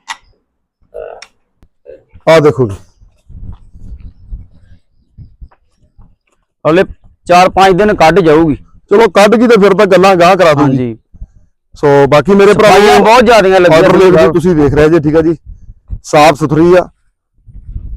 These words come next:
Speaker 1: ਬਾਕੀ ਥਣਾ ਦੇ ਵਿੱਚੋਂ ਟਿੱਪਣ ਇੱਕੋ ਜਿਹਾ, ਟਿੱਪਣ ਦੇ ਵਿੱਚ ਕਿਸੇ ਰਕਮ ਦੀ ਕੋਈ ਪਰੇਸ਼ਾਨੀ ਨੀ ਗੀ, ਕੋਈ ਦਿੱਕਤ ਨੀ ਗੀ।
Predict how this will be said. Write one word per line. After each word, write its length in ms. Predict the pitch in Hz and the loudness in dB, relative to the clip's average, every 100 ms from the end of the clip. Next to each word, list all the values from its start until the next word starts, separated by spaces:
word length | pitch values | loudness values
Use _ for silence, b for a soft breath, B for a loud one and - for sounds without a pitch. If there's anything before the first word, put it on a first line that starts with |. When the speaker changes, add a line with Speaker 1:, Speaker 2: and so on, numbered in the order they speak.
| - - 147 | -20 -10 -2
Speaker 1:
ਬਾਕੀ 220 | 151 190 | -2 -2
ਥਣਾ 360 | - 170 170 | -4 -2 0
ਦੇ 100 | 202 | 2
ਵਿੱਚੋਂ 240 | 196 190 208 | 0 0 -2
ਟਿੱਪਣ 380 | - 170 196 190 | -2 -2 0 0
ਇੱਕੋ 260 | - 196 | 0 2
ਜਿਹਾ, 240 | 190 196 190 | 4 2 0
ਟਿੱਪਣ 520 | - _ 170 - 180 | -4 _ -6 -4 -2
ਦੇ 100 | 180 | 0
ਵਿੱਚ 180 | 175 165 | 0 -2
ਕਿਸੇ 260 | 160 185 | -2 0
ਰਕਮ 200 | 170 151 | 0 0
ਦੀ 100 | 156 | -2
ਕੋਈ 140 | 156 156 | -2 -2
ਪਰੇਸ਼ਾਨੀ 520 | 160 - 139 135 160 | -4 -4 -4 -2 -4
ਨੀ 120 | 160 | -4
ਗੀ, 120 | 151 - _ - _ - | -6 -10 _ -20 _ -4
ਕੋਈ 100 | - | -2
ਦਿੱਕਤ 360 | 170 - 151 | -2 -4 -4
ਨੀ 200 | 135 123 | -4 -6
ਗੀ। 80 | 113 | -10